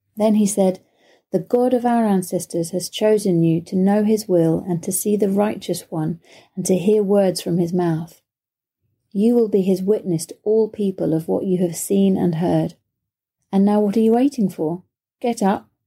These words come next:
be baptized, and wash your sins away, calling on his name.' When I returned to Jerusalem and was praying at the temple, I fell into a trance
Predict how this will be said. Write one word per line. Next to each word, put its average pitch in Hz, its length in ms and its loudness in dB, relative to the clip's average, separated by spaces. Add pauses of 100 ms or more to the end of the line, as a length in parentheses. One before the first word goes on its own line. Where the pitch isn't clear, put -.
(100)
be 247 140 2
baptized, 202 760 -2 (280)
and 196 180 4
wash 226 240 0
your 214 120 2
sins 214 360 0
away, 175 420 0
calling 208 380 2
on 190 120 4
his 190 200 0
name.' 170 380 -2 (920)
When 220 140 0
I 254 120 4
returned 226 400 2
to 190 100 -2
Jerusalem 185 800 0
and 180 160 -2
was 175 120 -2
praying 190 360 2
at - 60 -4
the 175 80 2
temple, 185 480 0
I 185 100 0
fell 226 240 0
into 214 240 2
a 208 60 0
trance 190 640 -4